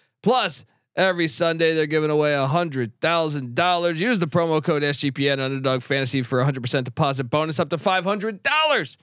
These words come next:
We're also brought to you by Game Time.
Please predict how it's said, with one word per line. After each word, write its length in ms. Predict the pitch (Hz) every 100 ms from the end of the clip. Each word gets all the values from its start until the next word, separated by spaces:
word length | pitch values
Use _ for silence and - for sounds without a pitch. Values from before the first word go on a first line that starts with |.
| _ _ _ _ _ _ _ _ _ -
We're 100 | 269
also 320 | 302 233 294
brought 260 | 277 285 269
to 60 | 277
you 60 |
by 180 | 269 269
Game 380 | 226 247 262 262
Time. 400 | 233 151 107